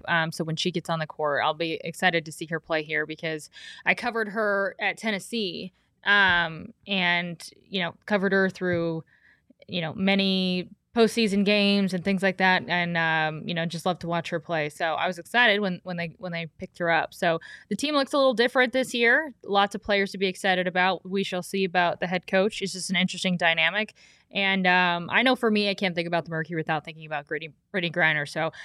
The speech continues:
I hope that, um, you know, i-, i-, it's hard 'cause you're like, "Well, you, you don't wanna continue to talk about that," but then, like, you're like, "No, but, like,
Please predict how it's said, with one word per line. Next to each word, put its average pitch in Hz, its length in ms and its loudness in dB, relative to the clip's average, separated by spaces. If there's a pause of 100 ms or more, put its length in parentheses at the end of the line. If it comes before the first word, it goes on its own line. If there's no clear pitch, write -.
(120)
I 202 80 4
hope 220 280 2
that, 185 360 4
um, 170 560 0
you 185 120 -2
know, 160 220 -4 (440)
i-, - 40 -6
i-, - 40 -8 (500)
it's 269 320 2
hard 269 240 4
'cause 220 160 -2
you're 220 100 4
like, 208 240 4
"Well, 269 320 4
you, 233 100 4
you 214 220 -2
don't 247 220 2
wanna 196 380 2 (220)
continue 214 340 0
to 180 80 -2
talk 196 300 -4
about 202 300 0
that," 202 360 2
but 196 140 -4
then, 190 160 -2
like, 175 280 -2
you're 180 100 0
like, 165 320 0 (220)
"No, 220 180 -2
but, 202 160 -4
like, 175 280 -4